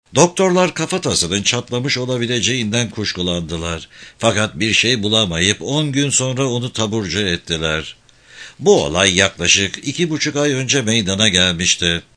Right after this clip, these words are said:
Ben bazı durumlarda Debra'nın gözlerinde ışığa karşı bir hassasiyet başladığına dikkat ettim. Daha önceleri ışıktan hiç rahatsız olmaz, hiçbir reaksiyon göstermezdi. Bir ara şiddetli baş ağrılarından da şikayetçi olmuştu.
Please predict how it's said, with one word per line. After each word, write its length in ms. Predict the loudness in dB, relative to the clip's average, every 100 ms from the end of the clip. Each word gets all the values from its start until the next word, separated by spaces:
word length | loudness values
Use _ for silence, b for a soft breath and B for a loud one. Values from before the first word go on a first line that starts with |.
| _ _ _ _ _
Ben 280 | 2 2 4
bazı 380 | 4 4 2 0
durumlarda 680 | -2 -2 -2 -2 0 -2 2
Debra'nın 480 | 2 2 0 0 2
gözlerinde 720 | 0 2 0 -2 -2 -2 0
ışığa 400 | 0 0 -2 -2
karşı 400 | -2 -2 -2 -2
bir 120 | -4
hassasiyet 800 | -2 -4 -2 -2 0 0 -2 -2
başladığına 680 | -2 -2 -2 -2 -2 -2 -2
dikkat 300 | -4 -4 -2
ettim. 500 | -2 -2 -4 -4 -6 -14 B B B B B
Daha 240 | 2 4 2
önceleri 580 | 0 0 0 -2 0
ışıktan 420 | 0 0 0 0 0
hiç 240 | 0 0
rahatsız 480 | 0 0 0 -2 0
olmaz, 460 | 0 0 0 0
hiçbir 440 | 0 0 -2 -2 0
reaksiyon 640 | -2 -2 -2 -2 -2 -2
göstermezdi. 1040 | -2 -2 0 0 0 0 0 -2 -2 -2 -4 B B B B B
Bir 180 | 0 2
ara 260 | 2 2 2
şiddetli 640 | 2 0 0 0 0 0
baş 200 | 2 2
ağrılarından 920 | 0 -2 -2 -2 -2 -2 -2 -2 -2
da 80 | 0
şikayetçi 760 | 0 0 -2 0 2 0 -2 -4
olmuştu. 760 | -2 -2 -2 -2 -2 -6 -8